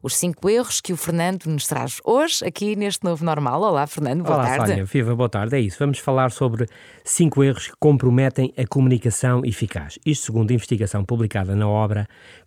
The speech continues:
Speaker 2: Communicate to Influence, do casal Ben e Kelly Decker, investigadores em ciências de comunicação e consultores. Quais é que são, então, esses cinco erros? O primeiro erro é dar muita importância ao que vamos dizer, ao assunto, achar que é mesmo importante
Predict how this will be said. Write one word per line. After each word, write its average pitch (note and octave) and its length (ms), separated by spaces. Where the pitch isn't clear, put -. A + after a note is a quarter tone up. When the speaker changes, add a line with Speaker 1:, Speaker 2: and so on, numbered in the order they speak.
Speaker 2:
Communicate B2+ 760
to B2 200
Influence, A2+ 720
do A#2+ 140
casal G#2+ 400
Ben A#2 520
e A#2 120
Kelly A2 320
Decker, F#2+ 340
investigadores G2+ 540
em G2 60
ciências F#2 320
de F#2+ 60
comunicação G#2+ 480
e F2 60
consultores. - 500
Quais G#3+ 160
é F#3+ 80
que - 60
são, D3+ 180
então, C3+ 340
esses B2 240
cinco B2+ 320
erros? - 360
O F3+ 100
primeiro F#3+ 440
erro C3+ 340
é E3+ 100
dar F3 220
muita F#3 280
importância E3 460
ao D#3+ 60
que C#3 80
vamos D#3 180
dizer, C3 420
ao D#3+ 120
assunto, D#3+ 400
achar D#3 360
que C#3 160
é B2 60
mesmo G3 300
importante B2 600